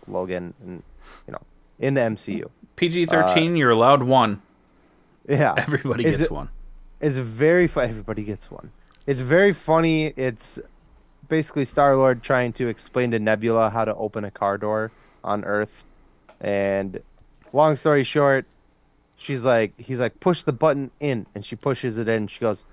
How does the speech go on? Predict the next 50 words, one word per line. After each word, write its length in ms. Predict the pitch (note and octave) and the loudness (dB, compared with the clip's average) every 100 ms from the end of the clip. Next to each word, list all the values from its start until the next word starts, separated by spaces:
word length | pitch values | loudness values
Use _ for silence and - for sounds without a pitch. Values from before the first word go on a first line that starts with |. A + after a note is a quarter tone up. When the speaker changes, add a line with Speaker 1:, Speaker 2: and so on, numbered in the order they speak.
| - - | -12 -6
Speaker 1:
"Okay, 240 | C#3+ D3 | 0 2
I 20 | |
pushed 340 | B2 D3+ C#3+ C3 | 2 0 0 -2
it. 140 | - _ _ - | -6 _ _ -2
Now 220 | B2+ A#2+ | 2 2
what?" 220 | G#2+ - _ _ - | 2 0 _ _ -8
And 100 | A#2+ | -2
he 60 | |
goes, 260 | A2+ G#2+ - _ _ _ _ | 0 0 -2 _ _ _ _
"Open 260 | F3+ C4+ | 0 2
the 100 | B3+ - | 2 2
fucking 320 | - G3+ F#3+ C#3 | -2 -2 -2 -2
door." 340 | C3+ D#3 - - _ - | 2 0 -2 -10 _ -6
<laughs> 140 | - | 0
Speaker 2:
Yeah. 320 | - C#4+ - C#4 - C4 - - - - - | 4 4 6 4 4 0 0 -8 -8 -20 -8
Speaker 1:
But 120 | - D#3 | -4 0
they 140 | E3 | 0
bleep 340 | A#2+ F3 F#3+ | 2 0 2
it 100 | D3+ | 2
out 240 | C#3+ C#3 B2 | 2 2 2
in 180 | A#2 A2+ | -4 -6
the 120 | G#2+ _ _ | -10 _ _
preview, 380 | F3+ C3 A2+ | -4 -2 -4
so 160 | - C3 | -2 0
I 80 | A#2+ | 0
think 60 | - | 2
Speaker 2:
But 160 | D3 C3 | 2 2
Speaker 1:
in 60 | E3+ | 2
Speaker 2:
you 60 | |
Speaker 1:
the 60 | A#2 | 2
Speaker 2:
see 40 | |
Speaker 1:
movie 260 | A#2 A3 A3+ | 2 2 4
Speaker 2:
him 260 | D#3+ A2 G2 | 2 2 2
mouth 320 | G#2 E3 F#3+ | 2 2 0
it, 240 | G2 F2 - | -4 -6 -4
so, 220 | - B2 | 2 4
like, 140 | A2+ | 4
Speaker 1:
Yeah. 260 | C3+ G#2 E2+ - _ | 4 4 0 -6 _
Speaker 2:
it's 180 | B2+ A#2+ | -2 0
probably 380 | - E3 D#3 B2+ | 4 4 4 2
just 220 | A#2 - | -2 -4
because 460 | A#2 - A#2 G#2 - _ _ _ _ _ _ _ | -4 0 0 0 -10 _ _ _ _ _ _ _
it's 260 | B2+ G#2+ - | -2 -2 -8
for 380 | - - A2 G2 | -8 2 4 4
a, 40 | |
like, 220 | F#2+ F#2+ F#2+ | 2 -2 -4
a 40 | |
T 240 | - A#2+ | -8 -6
V 180 | G#2 A2+ | -2 -2
spot. 480 | G2 - D2+ B1+ - | -4 -6 -6 -6 -12